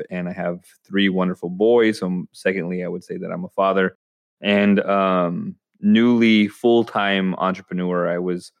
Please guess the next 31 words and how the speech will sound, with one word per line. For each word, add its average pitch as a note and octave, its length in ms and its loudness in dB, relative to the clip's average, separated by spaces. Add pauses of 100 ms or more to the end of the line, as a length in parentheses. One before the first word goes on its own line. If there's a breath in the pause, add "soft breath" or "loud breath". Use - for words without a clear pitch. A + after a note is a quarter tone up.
(240)
a - 40 -10
part-time A2 840 0
entrepreneur, G2+ 500 0
but G2 100 0
now F#2+ 140 0
full-time F#2+ 800 -2 (360)
for - 80 -4
the G2+ 60 2
last G2 220 0
couple F#2+ 220 0
months, F#2+ 460 -2
and, F#2 440 -2
uh, F2+ 420 2 (160)
feels G2 220 0
good, G#2+ 260 0
feels G2 160 -2
great. G#2 340 -2 (400)
Um, F2+ 360 0
but F#2+ 220 -2
I G#2+ 180 0
am, G2+ 760 0 (500)
um, F2 480 -4 (120)
a F#2+ 340 0
leader A2 360 4
at G2 140 0
heart. - 500 -2 (220)
I've, F#2 320 -8 (220)
um, F2 300 -14 (160)
I've G#2 100 -4
always G#2 300 2
led, G2+ 380 2